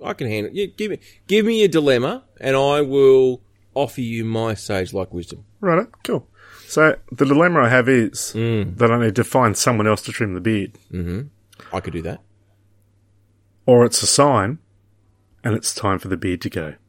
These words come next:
Speaker 1: Mm-hmm.
Speaker 2: The beard's been on,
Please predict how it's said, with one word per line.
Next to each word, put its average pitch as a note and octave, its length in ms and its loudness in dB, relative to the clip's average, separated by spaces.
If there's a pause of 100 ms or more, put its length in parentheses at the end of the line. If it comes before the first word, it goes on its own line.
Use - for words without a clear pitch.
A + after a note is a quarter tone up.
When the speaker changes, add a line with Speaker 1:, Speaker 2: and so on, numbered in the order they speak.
(120)
Speaker 1:
Mm-hmm. E2+ 380 -8 (1120)
Speaker 2:
The A#2+ 100 4
beard's C3 400 4
been B2 260 2
on, B2 180 0